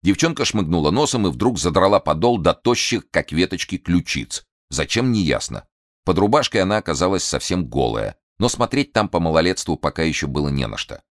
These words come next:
«Должно быть убогое рассудком», догадался Корнелиус, думая о другом.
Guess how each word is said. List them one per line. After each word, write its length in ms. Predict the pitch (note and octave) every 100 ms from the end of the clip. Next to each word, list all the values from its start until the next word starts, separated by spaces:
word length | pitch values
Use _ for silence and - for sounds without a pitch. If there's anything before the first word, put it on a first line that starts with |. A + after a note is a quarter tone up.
| _ -
«Должно 280 | E2 B2+ B2
быть 180 | G#2+
убогое 480 | G2 G2 G2 F2+ F2
рассудком», 680 | F#2 - - A#2 - A#1+ A1
догадался 540 | A1+ B1 A#1 A#1 A#1+
Корнелиус, 580 | - A#1+ B1 A1 G1+ -
думая 380 | D2 B1 A1 G#1+
о 40 |
другом. 440 | G#1+ B1+ A#1+ G1+